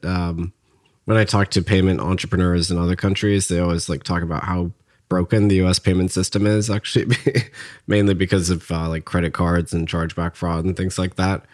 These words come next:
which seems to be a very American thing. So that always amuses me. But generally speaking, Americans are very well served. You know, if we wanted to make a peer-to-peer payment, there's about a dozen different ways we could do that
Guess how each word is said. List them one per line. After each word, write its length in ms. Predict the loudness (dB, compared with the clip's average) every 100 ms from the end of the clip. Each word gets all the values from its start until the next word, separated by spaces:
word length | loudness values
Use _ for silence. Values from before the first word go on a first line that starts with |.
| -20 -20 -18 -4
which 200 | -4 -2
seems 280 | -2 -2 -2
to 80 |
be 100 | 0
a 40 | 0
very 200 | 0 0
American 460 | 0 0 -2 -2
thing. 340 | -2 -2 -2 -4 _ _ _ _ _ _
So 160 | -2 0
that 100 | 0
always 240 | -2 -2
amuses 400 | 0 0 0 -2
me. 140 | -2
But 340 | 0 -2 -2 0
generally 320 | 4 6 4
speaking, 380 | 4 2 2 2
Americans 400 | 2 0 0 0
are 20 |
very 180 | -2 -2
well 540 | -4 -2 0 0 -4 -10
served. 600 | -10 -2 0 2 0 -8 _ -20 _ _ -6
You 100 | 0
know, 140 | 0
if 100 | 0
we 80 | 2
wanted 320 | 4 4 2 0
to 100 | -2
make 120 | -2
a 60 | -4
peer-to-peer 500 | -2 -2 0 -4 -4
payment, 480 | -2 0 2 0 _ _ _ _
there's 180 | -2 0
about 220 | 2 2
a 60 | 0
dozen 440 | 0 0 0 0
different 280 | -2 -4 -4
ways 220 | -4 -4
we 120 | -4
could 100 | -4
do 140 | -2 0
that 300 | 0 -2